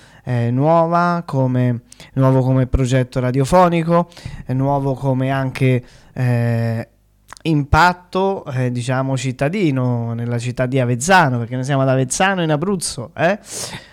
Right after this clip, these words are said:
in provincia dell'Aquila. Ehm, e qui un toscano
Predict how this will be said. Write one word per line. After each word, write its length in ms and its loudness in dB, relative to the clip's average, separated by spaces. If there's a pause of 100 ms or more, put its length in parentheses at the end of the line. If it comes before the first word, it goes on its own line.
(120)
in 60 -16
provincia 320 0
dell'Aquila. 600 2 (480)
Ehm, 800 -2
e 140 -2
qui 140 0
un 220 -4
toscano 960 0